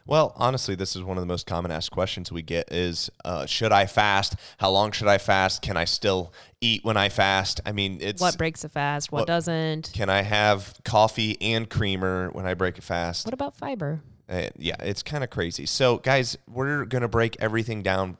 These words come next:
Speaker 1: about fasting for you.
Speaker 2: Yes.
Speaker 1: And if you don't know what fasting is, it's just literally when you're not eating. We all do it.
Speaker 2: Yeah.
Speaker 1: You know,
Speaker 2: Um,
Speaker 1: e-, every, every night when you sleep,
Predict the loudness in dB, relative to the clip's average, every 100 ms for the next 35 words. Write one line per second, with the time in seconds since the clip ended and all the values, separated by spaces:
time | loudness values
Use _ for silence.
0 | -10 -4 -2 -2 -4 -4 -4 -4 -8 -8
1 | -10 -10 -6 -6 -4 -6 -8 -12 -18 -12
2 | -2 0 0 -2 -4 -2 0 2 4 2
3 | 4 2 2 2 2 2 0 -4 -6 -6
4 | -8 -6 -4 -2 -2 -2 -2 0 2 2
5 | 0 -4 -8 _ _ 0 6 6 8 6
6 | 6 4 -2 _ -10 -10 -10 -16 _ 0
7 | 0 -2 -12 -6 -6 -2 -2 -2 -4 -2
8 | 0 2 0 0 -2 0 0 0 0